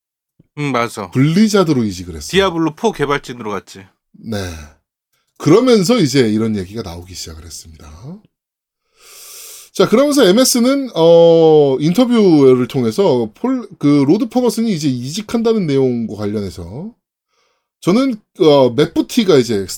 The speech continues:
Speaker 2: 게임 스튜디오, 엑스박스 게임 스튜디오 대표 맷부티가 이제 인터뷰를 했는데요. 어, "저는 기어즈 오브 파이브가 대단하다고 생각을 한다. 퀄리티와 완성도가 월드 클래스라는 점에서 가장 중요한 것이다." 라고 하면서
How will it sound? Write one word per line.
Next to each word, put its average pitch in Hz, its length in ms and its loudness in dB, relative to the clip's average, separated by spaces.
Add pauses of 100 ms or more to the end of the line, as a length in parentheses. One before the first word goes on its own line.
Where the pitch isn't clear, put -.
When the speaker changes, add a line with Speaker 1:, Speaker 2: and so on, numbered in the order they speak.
(120)
Speaker 2:
게임 294 160 -2
스튜디오, 190 300 0
엑스박스 220 380 0
게임 254 180 -4
스튜디오 208 360 -2
대표 127 680 2
맷부티가 127 840 -4
이제 110 180 -6
인터뷰를 107 520 -6
했는데요. 165 420 -8 (640)
어, 113 100 -8
"저는 240 240 2
기어즈 262 280 0
오브 269 280 -2
파이브가 240 400 0
대단하다고 196 540 2
생각을 190 320 -2
한다. 123 560 -4 (580)
퀄리티와 240 480 2
완성도가 190 640 0
월드 147 380 2
클래스라는 190 520 -2
점에서 127 380 -4
가장 151 260 -8
중요한 151 440 -4
것이다." 120 1160 -2 (520)
라고 139 180 -2
하면서 196 560 0